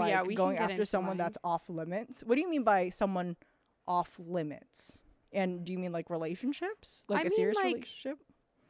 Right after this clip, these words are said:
Speaker 1: I mean, like, a friend's ex.
Speaker 2: A friend's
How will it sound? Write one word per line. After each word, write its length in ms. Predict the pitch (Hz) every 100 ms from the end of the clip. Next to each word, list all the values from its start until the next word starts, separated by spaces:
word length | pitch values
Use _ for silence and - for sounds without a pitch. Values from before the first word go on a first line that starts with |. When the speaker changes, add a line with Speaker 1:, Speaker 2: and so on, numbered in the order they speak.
| _ _ -
Speaker 1:
I 100 | 240
mean, 220 | 277 330 339
like, 220 | 302 -
a 140 | - 208
friend's 800 | - - - 196 196 196 196 -
ex. 640 | 131 - _ - - - - _ _
Speaker 2:
A 60 | 185
friend's 420 | - 196 175 165